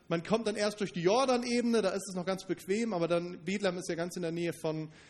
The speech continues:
ähm, Jerusalem, ähm, dann steigt das auf einmal ganz steil an. Und die mussten irgendwie dort hochkommen. Warum mutet Gott ihnen das zu, könnte man sich doch fragen.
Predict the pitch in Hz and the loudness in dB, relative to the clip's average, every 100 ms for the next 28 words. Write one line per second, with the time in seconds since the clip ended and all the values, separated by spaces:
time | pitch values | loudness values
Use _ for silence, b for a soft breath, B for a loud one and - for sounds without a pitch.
0 | B B 147 147 143 143 135 226 240 220 | B B -2 -2 0 -2 0 0 2 4
1 | 214 214 220 - B B B - 170 175 | 2 2 -4 -10 B B B 0 2 0
2 | 175 - - 170 196 - 190 220 - 202 | -6 -6 -4 -4 -4 -2 0 -2 -2 -2
3 | 202 - 165 165 185 190 165 202 214 - | -2 -8 -8 -6 -4 -4 -2 -4 -4 -4
4 | 165 147 175 185 185 - - - 147 127 | -2 0 0 -2 -6 -14 -20 -6 -4 -4
5 | 104 - - _ _ _ _ _ _ 165 | -8 -18 -20 _ _ _ _ _ _ 0
6 | 214 262 269 - 247 214 233 240 226 240 | 2 4 0 -2 0 2 2 2 2 2
7 | 240 B B 208 214 233 233 - 147 - | 0 B B 0 2 2 2 0 -6 -6
8 | - - _ _ _ _ _ _ _ _ | -12 -20 _ _ _ _ _ _ _ _
9 | _ _ _ B B B _ _ _ 165 | _ _ _ B B B _ _ _ 4
10 | 254 277 320 240 269 285 262 185 208 - | 4 4 4 4 4 2 0 2 2 0
11 | 202 196 202 208 208 - _ _ - 160 | -2 0 0 -2 -6 -14 _ _ -6 -6
12 | - - 190 127 101 - _ _ _ _ | -6 -8 -8 -8 -10 -20 _ _ _ _
13 | 143 127 120 107 110 107 - 98 95 | -8 -6 -8 -8 -12 -14 -14 -14 -14